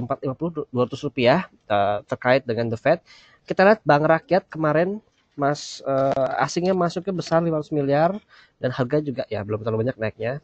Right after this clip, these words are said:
Bank Mandiri masih ada ruang untuk naik lagi, mudah-mudahan bisa kembali di atas M A dua puluh,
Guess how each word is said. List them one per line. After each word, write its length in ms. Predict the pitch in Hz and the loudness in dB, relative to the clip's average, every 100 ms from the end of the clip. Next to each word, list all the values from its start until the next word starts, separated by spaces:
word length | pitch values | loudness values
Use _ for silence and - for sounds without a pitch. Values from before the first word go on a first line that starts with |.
| _ | _
Bank 160 | 147 156 160 | 2 4 4
Mandiri 640 | 165 156 165 208 208 208 - - - _ _ - _ _ _ _ _ _ - _ _ - - | 6 6 6 8 8 6 -2 -20 -20 _ _ -20 _ _ _ _ _ _ -20 _ _ -6 0
masih 240 | 156 190 | 2 2
ada 160 | 147 143 | 4 4
ruang 320 | 143 143 143 | 4 2 -2
untuk 160 | 151 139 | -2 0
naik 160 | 139 | 2
lagi, 320 | 120 113 131 | 2 2 0
mudah-mudahan 480 | 165 131 117 117 139 | 0 -2 -2 0 2
bisa 320 | 135 113 - | 2 0 -2
kembali 320 | - 120 123 127 | 0 0 2 2
di 80 | |
atas 160 | 127 - | -2 -2
M 160 | 131 - | -4 0
A 240 | 127 127 | 0 2
dua 240 | 127 120 | 2 2
puluh, 320 | - 127 147 | 2 0 0